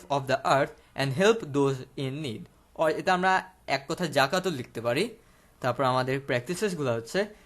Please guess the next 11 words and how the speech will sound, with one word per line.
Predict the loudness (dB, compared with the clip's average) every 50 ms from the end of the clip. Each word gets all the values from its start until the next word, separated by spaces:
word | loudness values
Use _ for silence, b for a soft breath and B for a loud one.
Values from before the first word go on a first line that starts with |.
| B B -2
reduce | 0 0 2 2 0 0
your | 0 0 -2 0 2
consumption, | 2 0 0 0 -2 -2 -2 -2 -4 -4 -6 -6 -8 -12 b b b b b -2 2 4
support | 4 6 6 6 4 4 2 -2 -4
sustainable | -4 -4 -2 -2 -2 -2 -2 0 0 -2 0
practices, | 0 0 -2 -2 -4 -6 -2 -2 -2 -2 -2 -6 b b b b b -6 -2
volunteer | 0 0 2 2 0 0 0 0 0 0
for | 0 -2 -2 -2
environmental | -8 -6 -4 -2 0 0 0 0 -2 -4 -4 -2 -2 -2 -2 -4 -6 -10 -6
cleanup | -4 -4 -2 0 -2 -2 -2 -4 -8 -8
efforts | -4 -2 -2 -2 -2